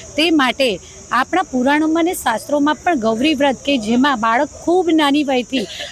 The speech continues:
આ પર્યાવરણ સાથે જોડાય એને, એનું, અ, રોપ-, રોપણ કરવાથી લઈ અને જ્યારે એનું, અ, અમુક, અ, થાય ત્યાં સુધી એની પછી પૂજા કરવી,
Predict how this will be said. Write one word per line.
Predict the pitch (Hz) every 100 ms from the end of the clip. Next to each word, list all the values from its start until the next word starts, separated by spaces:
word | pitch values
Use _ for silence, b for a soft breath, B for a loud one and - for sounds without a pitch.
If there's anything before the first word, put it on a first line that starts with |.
| -
આ |
પર્યાવરણ | 294 - 262 277 285 294 302
સાથે | - 240 277 254
જોડાય | 208 208 247 202 - B B 233
એને, | 277 311 320 302 -
એનું, | 262 269 311 320 302
અ, | 240 226 - 208
રોપ-, | 254 254 - 247
રોપણ | 269 - 349
કરવાથી | 320 294 285 285 302
લઈ | 254 233 285 277
અને | 226 294 330
જ્યારે | 302 285 302 285
એનું, | 269 277 302 285 B B -
અ, | 214 220 220 -
અમુક, | 240 311 330
અ, | 302 277 262 247 - - - -
થાય | 285 302
ત્યાં | 277 285
સુધી | 294 262 285 311 -
એની | 262
પછી | 294 277 311
પૂજા | 240 233 240 269
કરવી, | 277 262 262 269